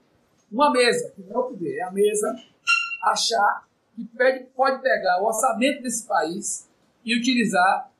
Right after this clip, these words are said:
de forma totalmente incongruente, totalmente incorreta, totalmente obscura e contra a população. Isso não se trata de algo, não tem nada de institucional nesse orçamento secreto.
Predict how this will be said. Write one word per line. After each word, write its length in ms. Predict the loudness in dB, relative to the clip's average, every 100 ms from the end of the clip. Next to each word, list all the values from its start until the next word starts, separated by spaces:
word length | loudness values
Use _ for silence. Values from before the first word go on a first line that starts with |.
| _ _ -12
de 100 | -8
forma 420 | -2 0 0 -2 _
totalmente 520 | 2 2 0 -2 -8
incongruente, 400 | -12 -8 -8 -8 0
totalmente 600 | 2 2 0 -2 0 0
incorreta, 840 | 2 0 -2 0 0 2 0 -4 -6 _ _ _
totalmente 480 | 0 2 2 -2 0
obscura 1080 | 2 2 0 -4 -4 -4 -8 -6 -2 -2 -4 _ _ 0
e 140 | 0
contra 340 | 2 0 2 0
a 40 |
população. 720 | 0 -2 0 -2 -2 -4 -6 -14 _ _ _ _ -2
Isso 220 | -2 0
não 100 | -4
se 140 | -6
trata 320 | 0 0 2 0
de 180 | 2
algo, 340 | 2 2 2 -2
não 100 | 0
tem 100 | 2
nada 220 | 2 0
de 80 | 0
institucional 760 | 0 0 0 0 2 2 0
nesse 160 | -2 -4
orçamento 300 | -2 -2 -2
secreto. 420 | -4 -4 -8